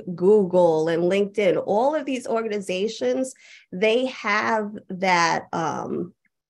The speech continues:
that space for staff to just take time out.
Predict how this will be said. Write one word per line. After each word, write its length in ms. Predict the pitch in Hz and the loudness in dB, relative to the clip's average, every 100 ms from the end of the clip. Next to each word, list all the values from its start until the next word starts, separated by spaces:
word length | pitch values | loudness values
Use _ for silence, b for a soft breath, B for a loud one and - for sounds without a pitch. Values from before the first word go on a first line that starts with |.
| _ _ _ _ _ _ | _ _ _ _ _ _
that 180 | 202 196 | 2 2
space 680 | - - - - 226 233 - | 0 -8 -2 6 6 6 2
for 120 | 214 | -2
staff 600 | 208 - 214 185 151 180 | -2 0 2 4 2 0
to 120 | - 180 | -2 -4
just 680 | 202 196 190 - - - _ _ _ _ _ _ _ _ _ _ | 0 2 2 0 -14 -18 _ _ _ _ _ _ _ _ _ _
take 260 | - 220 208 | -6 -2 -2
time 280 | - 202 196 | 0 2 4
out. 440 | 180 170 151 - | 4 4 0 -4